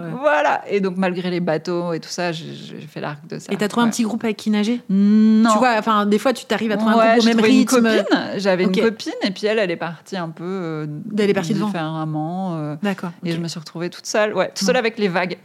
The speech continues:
Speaker 1: Donc, t'as nagé les quatre, qui, enfin, des fois, tu retrouves, tu perds des groupes. Non, là, t'as fait les quatre kilomètres toute seule,
Speaker 2: Ouais,
Speaker 1: euh.
Speaker 2: ouais. Et d'ailleurs, à un moment, je dois dire, euh, enfin, c'est, c'est pas une course très agréable parce qu'il y a beaucoup de vagues et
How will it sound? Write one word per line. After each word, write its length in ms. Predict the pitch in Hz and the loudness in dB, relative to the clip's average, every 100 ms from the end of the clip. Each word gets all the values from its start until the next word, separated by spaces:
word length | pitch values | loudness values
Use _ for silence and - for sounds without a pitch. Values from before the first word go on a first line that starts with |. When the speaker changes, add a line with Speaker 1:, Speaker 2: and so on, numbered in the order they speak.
| - | -8
Speaker 1:
Donc, 100 | 208 | -2
t'as 80 | 220 | 2
nagé 180 | 220 226 | 2 2
les 80 | 226 | 2
quatre, 200 | 220 196 | 0 -4
qui, 100 | - | -2
enfin, 360 | 208 180 175 | 0 2 2
des 120 | 175 185 | 2 2
fois, 200 | 247 240 | 2 0
tu 160 | 226 | 0
retrouves, 440 | 196 202 - 240 202 | 2 2 2 0 0
tu 140 | 208 | -2
perds 160 | 208 202 | 0 0
des 80 | |
groupes. 200 | 208 214 | 2 0
Non, 140 | 214 196 | 0 0
là, 120 | 180 | 0
t'as 100 | 185 | 0
fait 100 | 202 | 0
les 80 | 190 | 0
quatre 200 | 202 196 | 0 -2
kilomètres 600 | - 208 208 208 - 190 | -2 0 0 -2 -2 -6
toute 220 | - 208 | -4 -6
seule, 260 | - 208 208 | 0 2 2
Speaker 2:
Ouais, 340 | 180 165 160 - - | 2 2 0 -6 -4
Speaker 1:
euh. 60 | |
Speaker 2:
ouais. 220 | 185 170 - | 0 0 0
Et 100 | 180 | 0
d'ailleurs, 380 | 170 165 170 202 | 2 4 2 2
à 40 | |
un 120 | 175 160 | 0 0
moment, 320 | 160 165 190 | -2 -2 -4
je 120 | 196 | -4
dois 220 | 156 156 | -4 -4
dire, 340 | 147 170 202 196 | -2 -4 -6 -8
euh, 360 | 151 147 143 131 - | -8 -6 -6 -8 -12
enfin, 180 | - 165 | -10 -8
c'est, 200 | 151 156 | -8 -10
c'est 160 | - 175 | -10 -4
pas 80 | |
une 100 | 220 | -2
course 220 | 220 196 - | -2 -6 -14
très 200 | - 170 | -8 -6
agréable 440 | 160 156 156 226 _ _ _ _ _ | -6 -4 -6 -8 _ _ _ _ _
parce 180 | 170 151 | -12 -10
qu'il 160 | 165 | -6
y 80 | 160 | -4
a 60 | 147 | -4
beaucoup 340 | 156 156 156 | -6 -10 -10
de 80 | 156 | -8
vagues 240 | 151 151 | -4 -4
et 480 | 151 143 143 139 143 | -4 -6 -6 -6 -8